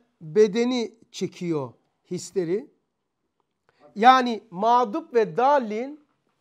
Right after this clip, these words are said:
e, bu hazır zamanı, şu bedeni tabut yapıyor. Ruh ölünce tabuta gömüyor. Oysa adam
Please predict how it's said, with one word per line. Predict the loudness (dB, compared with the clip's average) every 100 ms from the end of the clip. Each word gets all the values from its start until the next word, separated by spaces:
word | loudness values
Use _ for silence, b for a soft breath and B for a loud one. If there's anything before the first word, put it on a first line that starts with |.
| _ _ _ _ -6
e, | -4 -2 -2 -4 -10 _ _ _ _ _ _ -20
bu | -20 -14 -8 -6 -2
hazır | -2 -2 -8
zamanı, | -8 -6 -4 -4 -4 -8 -10
şu | -16 -8
bedeni | -6 -4 -6 -6 -8
tabut | -8 -8 -12
yapıyor. | -14 -14 -18 -20 _ _ _ _ _ _ _ _ _ _ _ _ _ -12
Ruh | -4 0
ölünce | 0 0 -4 -6 -8 -8 _ _ _ _
tabuta | -4 -4 -4 -6
gömüyor. | -4 -8 -10 -14 _ _ _ _ _ _ _ _ -2
Oysa | -2 -2 -6 -6 -6 _ _ _ _ _ _ _ _ _ _
adam | -4 -2 -2 -6